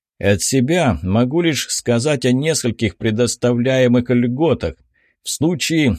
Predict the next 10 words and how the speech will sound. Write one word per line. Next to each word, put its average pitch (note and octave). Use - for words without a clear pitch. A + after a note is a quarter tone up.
если C#3+
у D#3+
вас D#3
есть C#3
семья B2
и G#2
вы B2
были C#3+
единственным B2
кормильцем, A2+